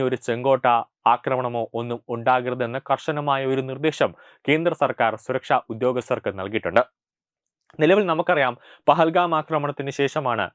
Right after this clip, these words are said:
രാജ്യത്ത് നിന്നും വലിയ രീതിയിൽ ചാരന്മാരെ പിടികൂടുന്നതുമൊക്കെ ചെയ്യുന്നത്. സ്വന്തം രാജ്യത്തെ ഒറ്റിക്കൊടുക്കുന്ന രാജ്യദ്രോഹികൾ നമ്മുടെ രാജ്യത്ത് ഉണ്ടെന്ന് മാത്രമല്ല, ചെങ്കോട്ട ആക്രമണത്തിന് ശേഷമാണ് വൈറ്റ് കോളർ എന്ന ഒരു വാക്ക് ഉയർന്നു വന്നത്. നിലവിൽ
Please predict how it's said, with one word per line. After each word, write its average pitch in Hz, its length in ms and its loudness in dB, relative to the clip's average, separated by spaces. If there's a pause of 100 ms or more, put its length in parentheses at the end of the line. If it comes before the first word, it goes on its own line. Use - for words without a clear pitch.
(140)
രാജ്യത്ത് 131 380 2
നിന്നും 117 260 -6
വലിയ 120 260 0
രീതിയിൽ 123 240 0 (320)
ചാരന്മാരെ 127 580 2 (120)
പിടികൂടുന്നതുമൊക്കെ 117 800 -2 (200)
ചെയ്യുന്നത്. 87 320 0 (580)
സ്വന്തം 131 420 2
രാജ്യത്തെ 123 360 0 (240)
ഒറ്റിക്കൊടുക്കുന്ന 120 720 -2 (160)
രാജ്യദ്രോഹികൾ 120 680 0 (260)
നമ്മുടെ 113 300 0
രാജ്യത്ത് 110 400 0 (200)
ഉണ്ടെന്ന് 117 420 -6
മാത്രമല്ല, 113 440 0 (500)
ചെങ്കോട്ട 180 400 4 (340)
ആക്രമണത്തിന് 143 560 -4 (100)
ശേഷമാണ് 127 500 -2 (280)
വൈറ്റ് 127 320 2
കോളർ 131 300 2
എന്ന 117 140 -2 (160)
ഒരു 110 200 -2
വാക്ക് 107 300 2 (140)
ഉയർന്നു 107 320 -2
വന്നത്. 87 220 2 (800)
നിലവിൽ 233 280 6